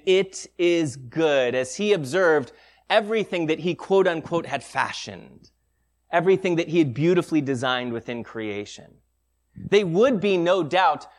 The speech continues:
in the future, from the cradle that they were around in this moment, they would no doubt be around a cross where they would hear the Son of God pronounce from the cross that "It is finished."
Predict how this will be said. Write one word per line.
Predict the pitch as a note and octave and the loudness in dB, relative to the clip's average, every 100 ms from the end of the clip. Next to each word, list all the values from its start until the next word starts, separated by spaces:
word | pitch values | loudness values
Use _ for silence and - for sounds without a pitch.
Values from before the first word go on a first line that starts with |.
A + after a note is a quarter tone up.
| _ _ _ | _ _ _
in | - D3 | -4 -2
the | |
future, | C#3 - B3+ C#4 - C3+ | -2 4 4 4 2 -2
from | - G#3+ G#3+ F#3+ D3+ | 0 2 2 2 0
the | C#3+ | -2
cradle | - G3 G#3 A3 E3+ B2 | -2 2 2 2 0 0
that | C3 - | -2 0
they | C#3+ C#3+ C3+ - _ | 0 0 -2 -8 _
were | - C3+ C3+ | -4 2 2
around | C3+ D#3+ F3+ D#3+ | 4 2 2 0
in | C#3+ | -2
this | C3+ - | -4 -2
moment, | E3 F#3 D#3 A#2+ A#2+ | 0 2 0 -4 -2
they | - F3 | 2 4
would | E3 G#3 | 4 4
no | G3 F#3+ | 2 0
doubt | D#3+ E3+ F3 D3+ | 2 2 2 2
be | E3+ | 2
around | D3+ D3 C#3+ C3 | 2 0 0 -4
a | |
cross | - - F#3+ E3+ C#3 C#3+ | -6 -2 2 2 0 0
where | C#3 | 0
they | C#3+ E3+ | 4 2
would | D3+ | 2
hear | B2+ D#3+ | 0 -2
the | C#3+ | -2
Son | C#3+ - A3+ A3 G#3+ | -6 -8 -6 -4 -4
of | C#3+ | -2
God | C#3 A2+ A#2+ | -2 -2 -2
pronounce | - D3+ C#3 C#3 - - - _ | -4 -2 -2 -2 -10 -18 -20 _
from | - C3+ | -6 -4
the | C3+ | -4
cross | - G3 F#3 D#3+ | 0 2 2 2
that | - C#3 - | -2 -2 2
"It | G#3 G3 - F#3+ | 2 2 -4 2
is | F3 D#3 - | 2 2 -4
finished." | - F#3+ F3 A#2 - - - | -8 -6 -4 -6 -10 -16 -16